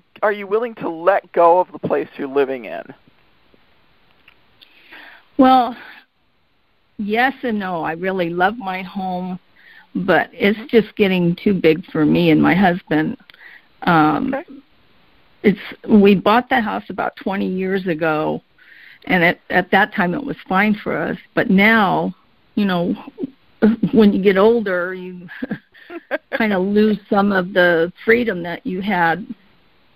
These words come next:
Speaker 2: And, um,
Speaker 1: Okay.
Speaker 2: as the years have gone by, the aches and pains have gotten worse and more frequent. So it's harder to do things like we used to.
Speaker 1: Okay.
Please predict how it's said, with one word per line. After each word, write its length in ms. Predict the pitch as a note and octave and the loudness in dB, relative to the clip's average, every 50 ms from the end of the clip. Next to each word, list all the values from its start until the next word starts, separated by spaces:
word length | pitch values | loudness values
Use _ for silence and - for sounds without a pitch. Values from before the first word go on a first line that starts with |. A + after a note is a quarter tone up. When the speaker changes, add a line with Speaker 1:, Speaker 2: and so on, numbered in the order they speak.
| _ _ - | _ _ -10
Speaker 2:
And, 400 | - F#3 F#3 F#3 F#3 F#3 F3+ F3+ | -6 -4 -2 -2 0 0 0 2
um, 420 | F3+ F3 F3+ F3+ F3+ D#3+ G#3 G3+ - - - - - - _ _ - - _ _ _ _ _ _ _ _ _ _ _ - | 2 2 2 2 2 0 -2 -2 -4 -8 -12 -14 -14 -16 _ _ -20 -20 _ _ _ _ _ _ _ _ _ _ _ -4
Speaker 1:
Okay. 260 | D4 E4+ - F#4+ F#4+ G#4 - _ _ - | -2 0 0 -2 -2 -2 -6 _ _ 0
Speaker 2:
as 160 | G3 F#3+ F#3 - | 0 0 2 0
the 80 | G#3+ | 0
years 360 | F#3+ G3 G3+ G#3+ A3+ G#3+ G#3 G#3 | 2 4 4 4 4 4 2 0
have 220 | A3 G#3+ F#3 G3 | 0 -2 0 0
gone 300 | G#3+ G3 G3 G3+ G3+ G3 | 0 2 2 2 2 0
by, 320 | F3+ G3 G#3 A3 A3 A3 G#3+ | -2 0 0 2 0 0 -2
the 160 | F#3+ F#3 F#3+ | -4 -6 -6
aches 200 | G3 G#3 G#3 - - | -6 -6 -8 -8 -10
and 140 | G3 F#3+ | -8 -6
pains 340 | - G#3+ G#3 A3 A3+ A3 G3+ | -4 -2 -2 0 0 0 -2
have 140 | F#3+ F3 E3+ | -4 -6 -4
gotten 420 | - G3+ G#3 - - - F#3+ G3 | -2 -2 -2 -2 -4 -4 -2 0
worse 280 | G#3 G#3+ A3 A3 G#3 - - | 2 4 4 2 2 2 2
and 140 | A3 G3+ F#3+ | 2 2 4
more 200 | F#3+ F3+ F3 F3 - | 2 2 0 -2 0
frequent. 480 | - B3+ B3 A#3 - - E3+ D#3 D3 - _ - - - | 0 2 2 2 2 2 2 2 0 -2 _ -14 -4 2
So 420 | F#3+ F#3 F3+ F3+ F3 E3+ F3 E3+ - - - _ _ _ _ _ _ - - - - - - - - - - - - _ _ _ _ - | 4 4 4 4 4 2 0 -2 -6 -10 -18 _ _ _ _ _ _ -20 -20 -20 -20 -20 -20 -20 -20 -20 -20 -20 -20 _ _ _ _ 0
it's 160 | - F3+ F#3 | 0 0 2
harder 420 | - - G#3+ G3 G3+ G#3 G#3 G3 F#3 | 2 2 4 4 4 4 2 2 0
to 180 | F#3 - F#3 | -2 -6 -4
do 200 | F3 G#3 G#3+ G#3+ G#3 - - | -2 -2 -2 -2 -2 -4 -4
things 280 | E3+ D#3 D3+ C#3+ E3 - - | -4 -4 -4 -4 -6 -6 -4
like 220 | D#3 D#3+ E3 - - | -2 -2 -2 -2 -2
we 120 | - F3+ | -2 0
used 360 | F3+ F#3+ G3+ G3+ F3+ - _ - | 0 0 0 -2 -4 -8 _ -6
to. 260 | - - D3+ - - F3+ - _ _ _ _ _ _ _ _ _ _ - - _ - - _ _ - - - _ _ _ _ _ _ _ - | -4 -4 -2 -4 -6 -8 -12 _ _ _ _ _ _ _ _ _ _ -20 -20 _ -20 -20 _ _ -20 -20 -20 _ _ _ _ _ _ _ -6
Speaker 1:
Okay. 240 | D4+ - F#4 D4 D#4 | -2 0 2 2 0